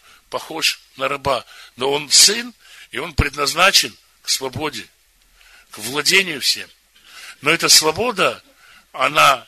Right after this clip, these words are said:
не свобода вседозволенности, она не свобода от закона. Взрослый человек сам живёт по понятиям разума, в данном случае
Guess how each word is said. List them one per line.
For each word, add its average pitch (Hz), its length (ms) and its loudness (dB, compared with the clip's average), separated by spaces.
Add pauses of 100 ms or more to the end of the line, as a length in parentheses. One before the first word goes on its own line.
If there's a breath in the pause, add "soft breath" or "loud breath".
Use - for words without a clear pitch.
не 151 300 0
свобода 180 520 0
вседозволенности, 123 960 -6 (400 loud breath)
она 131 200 -4
не 147 80 -4
свобода 165 540 0
от 127 120 -8
закона. 135 520 -4 (380 loud breath)
Взрослый 156 480 -2
человек 165 600 0 (300 loud breath)
сам 170 440 0
живёт 143 460 0 (260 loud breath)
по 120 80 -6
понятиям 139 500 0
разума, 139 360 -4
в 104 80 -18
данном 147 280 -4
случае 123 520 -4